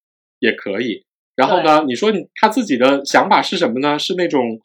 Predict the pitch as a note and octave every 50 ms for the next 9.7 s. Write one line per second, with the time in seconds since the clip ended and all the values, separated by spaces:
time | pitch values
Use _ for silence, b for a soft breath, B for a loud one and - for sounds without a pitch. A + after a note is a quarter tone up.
0 | b b b b _ - F#3 G3 G#3+ A3+ G#3 F3 F3+ F3+ - A#3 G#3+ G#3 F#3+ -
1 | - - C4+ C#4 B3+ - D#3 E3+ G3+ G3 - - G#2+ C#3 - G#3 A#3 A#3 F#3+ C3+
2 | B2+ B2+ - - - - G3+ F#3 F3+ F3+ b b b b b b _ - A3+ G#3
3 | E3+ G3 A#3+ A3+ E3 A#2+ - - D#3+ E3+ E3+ F#3 D#3 C3+ A#2+ - D#3+ - F3 E3
4 | E3 D#3 C#3+ C#3 D3 - _ _ _ _ - - - - B2+ - - G#2+ C#3 G#3
5 | A3 - A#2+ G#2 - G#2+ G2+ G2+ D4 C#4+ D#4 F4 E4+ - - - F4 F4 D#4 C4
6 | A#3+ D4 C#4+ C#4+ - - F#3+ G3 A#3 C4 C4 - - G3+ G3 A3 G#3+ G3+ G3 G3
7 | G3 F#3+ - - D3 C#3 C3+ C3 B2+ A#2+ A#2 - D4 C#4+ C#4+ D#4+ D4 D4 - -
8 | A3 G3+ G3+ A3 G#3+ A3+ B3 A#3+ G#3+ G3+ A3 A3 A3+ G#3+ A3 A#3+ C4 C4+ D#4+ D#4
9 | C4 B3 A#3 A#3 A#3+ A#3 A3+ - - G#3+ G3+ G3 F#3+ F#3+